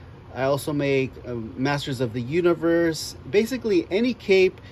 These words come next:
that you need, I actually make. So anyways, guys, thank you so much for taking the time to, to look at this video. Go ahead and leave a comment and let me know what you guys think about this,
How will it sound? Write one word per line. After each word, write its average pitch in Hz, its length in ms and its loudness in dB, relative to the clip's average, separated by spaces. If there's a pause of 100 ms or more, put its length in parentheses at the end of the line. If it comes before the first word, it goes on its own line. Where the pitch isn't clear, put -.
(400)
that 147 380 4
you 139 200 0
need, 160 480 2
I 139 300 2
actually 131 640 -6
make. 107 260 -6 (140)
So 143 560 2
anyways, 180 500 4
guys, 156 360 2
thank 208 260 -2
you 208 80 -8
so 220 160 0
much 208 300 0
for 170 420 2 (720)
taking 185 300 0
the 170 60 0
time 190 340 0
to, 170 540 2 (580)
to 170 140 0
look 180 200 0
at 190 100 -2
this 143 180 -6
video. 202 520 2 (880)
Go 185 160 6
ahead 190 260 4
and 180 120 6
leave 180 200 2
a 180 80 2
comment 185 580 0
and 147 220 -6
let 151 140 -2
me 170 100 2
know 175 160 4
what 170 200 0
you 160 60 -8
guys 151 300 0
think 160 320 0
about 143 380 -2
this, 139 300 -6